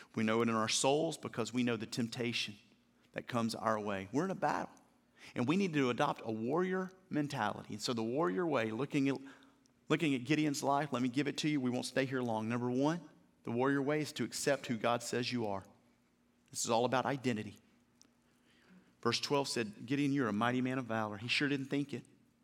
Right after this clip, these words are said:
He didn't see that when he looked in his mirror, in the mirror, but God saw it. And what God sees is reality. He doesn't look at us and our insecurities. He looks at us through the lens of the death, burial, and resurrection of Jesus Christ. We are more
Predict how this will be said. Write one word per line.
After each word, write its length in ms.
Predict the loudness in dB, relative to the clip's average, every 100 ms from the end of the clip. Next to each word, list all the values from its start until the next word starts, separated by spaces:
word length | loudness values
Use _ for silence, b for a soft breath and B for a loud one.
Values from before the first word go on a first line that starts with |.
| _ _ _ b b
He 120 | 2
didn't 160 | 2 0
see 180 | 0
that 160 | 2 2
when 100 | 2
he 120 | 0
looked 260 | 0 0 -2
in 80 | -2
his 100 | 0
mirror, 220 | 0 0
in 160 | 0
the 60 | 0
mirror, 260 | 2 0 -2
but 240 | -8 0
God 300 | 4 4 4
saw 240 | 0 -2
it. 80 | -4 B B
And 100 | -2
what 260 | -2 -6 2
God 280 | 4 4
sees 380 | 2 -2 -4 -4
is 120 | -8
reality. 540 | -6 -2 -2 -2 -8 -16 -18 _ _ _ _ _ _ _ _ _ B B
He 160 | 4
doesn't 300 | 4 4 0
look 260 | 2 2 2
at 80 | -2 2
us 300 | 4 4 2
and 80 | 0
our 140 | 0
insecurities. 760 | -2 -2 -4 -8 -2 0 -2 -6 B
He 120 | 0 2
looks 300 | 2 0 -4
at 60 | 0
us 260 | 2 2 2
through 140 | 0
the 100 | 0
lens 400 | 0 2 2 0 B B
of 120 | -4
the 60 | 0
death, 360 | 2 2 2
burial, 240 | 0 2 2
and 100 | 0
resurrection 540 | -2 0 -2 -2 -4
of 80 | -4
Jesus 340 | -6 -4 -4
Christ. 300 | -6 -6 -6
We 120 | -2 0
are 80 |
more 480 | 0 0 2 2 0